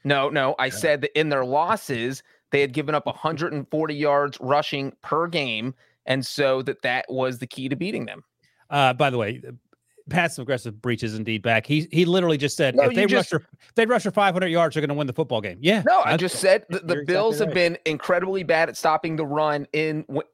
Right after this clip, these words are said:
Speaker 1: losses. It's not like teams are beating them through the air when the Bills lose. They're being beaten on the ground. That is what I said, but you don't pay attention to what I say.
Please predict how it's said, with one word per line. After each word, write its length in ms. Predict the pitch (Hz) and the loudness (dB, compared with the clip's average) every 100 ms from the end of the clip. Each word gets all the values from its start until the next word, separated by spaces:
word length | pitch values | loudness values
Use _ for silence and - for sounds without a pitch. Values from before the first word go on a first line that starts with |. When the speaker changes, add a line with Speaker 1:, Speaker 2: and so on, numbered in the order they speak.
| - | -6
Speaker 1:
losses. 580 | 139 160 202 - 92 | 0 2 0 -4 -14
It's 140 | 123 - | -8 0
not 200 | 170 - | 0 2
like 220 | 156 - _ _ | -2 -2 _ _
teams 200 | - 160 | -6 -4
are 60 | 147 | -4
beating 180 | 151 156 | -4 -4
them 80 | |
through 160 | 143 147 | -4 -4
the 140 | 135 | -2
air 320 | 131 175 175 - _ | 0 2 0 -2 _
when 100 | 147 | -6
the 80 | 135 | -2
Bills 240 | 131 127 | -2 -2
lose. 280 | 120 117 139 | -4 -4 -2
They're 140 | 139 | -2
being 260 | 135 147 143 | 0 -2 -4
beaten 200 | 143 143 | -4 -4
on 100 | 147 | -4
the 60 | 147 | -2
ground. 400 | 170 160 104 - | -2 -2 -6 -4
That 200 | 123 - | -2 0
is 140 | 143 | -2
what 100 | 143 | -2
I 40 | 135 | -2
said, 220 | 147 143 | -2 -2
but 100 | 120 | -2
you 100 | 127 | -4
don't 120 | 131 | -4
pay 120 | - | -2
attention 380 | 131 - 131 123 | -2 -2 -4 -4
to 40 | 107 | -4
what 100 | 104 | -4
I 40 | |
say. 300 | 104 98 92 | -4 -6 -8